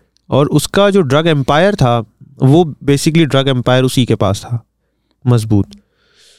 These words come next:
फिर उसकी rivalry थी अरशद पप्पू के साथ। अच्छा, अरशद पप्पू का इलाका था शेरशाह और जहानाबाद,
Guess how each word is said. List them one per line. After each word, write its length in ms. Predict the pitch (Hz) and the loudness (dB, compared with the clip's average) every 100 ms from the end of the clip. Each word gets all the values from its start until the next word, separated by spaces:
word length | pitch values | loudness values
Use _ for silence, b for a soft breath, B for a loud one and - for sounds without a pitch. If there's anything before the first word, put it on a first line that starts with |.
| b - | b -2
फिर 100 | 190 | 0
उसकी 340 | 196 - 262 | 0 2 2
rivalry 440 | 202 190 208 208 | 4 2 2 2
थी 180 | 214 214 | 2 0
अरशद 340 | 202 156 160 175 | 0 0 0 0
पप्पू 280 | 160 170 | 0 2
के 120 | 143 120 | 2 2
साथ। 200 | 101 73 - - | 0 -4 -6 -4
अच्छा, 160 | 131 | -2
अरशद 300 | 156 151 214 | 0 0 0
पप्पू 280 | 202 196 214 | 0 0 2
का 120 | 208 | 2
इलाका 300 | 185 160 156 | 2 2 2
था 160 | 175 196 | 2 2
शेरशाह 680 | 190 - 143 143 170 175 175 | 2 0 0 0 0 0 0
और 260 | 139 143 | 0 0
जहानाबाद, 640 | 123 117 113 110 104 90 | 2 2 0 0 -2 -4